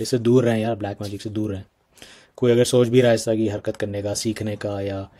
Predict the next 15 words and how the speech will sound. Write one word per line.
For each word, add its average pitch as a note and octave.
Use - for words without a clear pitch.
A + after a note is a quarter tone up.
क्यूरियस B2
है, A2+
जानना A2+
चाहता A2
है G#2+
कि G#2+
यार G#2
कैसे G#2
किया G2+
जाता G2
है, -
stay A2
away, G#2+
trust -
me, G#2+